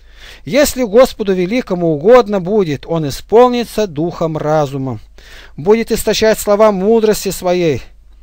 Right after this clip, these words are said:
и в молитве прославлять Господа. Благоуправит свою волю и ум и будет размышлять о тайнах Господа.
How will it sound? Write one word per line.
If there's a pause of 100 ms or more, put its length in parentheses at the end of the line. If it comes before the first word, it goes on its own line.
и
в
молитве
прославлять
Господа. (720)
Благоуправит
свою
волю
и
ум (140)
и
будет
размышлять
о
тайнах
Господа.